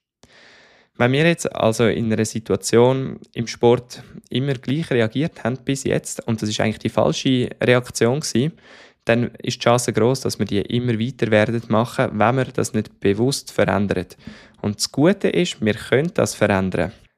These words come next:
Für das braucht es ein paar Faktoren, die müssen erfüllt sein und die möchte ich jetzt gerade noch ein bisschen genauer betrachten. Das Erste ist, dass wir müssen die Situation erkennen und wissen, wie wir in dem Moment handeln. Also,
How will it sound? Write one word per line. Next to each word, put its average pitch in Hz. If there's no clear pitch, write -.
Für -
das 147
braucht 180
es 135
ein -
paar 110
Faktoren, 117
die 104
müssen 104
erfüllt 104
sein 117
und 107
die 120
möchte 123
ich -
jetzt 104
gerade -
noch 104
ein 98
bisschen -
genauer 101
betrachten. -
Das -
Erste -
ist, -
dass 113
wir 107
müssen 123
die 113
Situation 101
erkennen 107
und 113
wissen, 113
wie 107
wir 113
in 85
dem 101
Moment 104
handeln. 110
Also, 95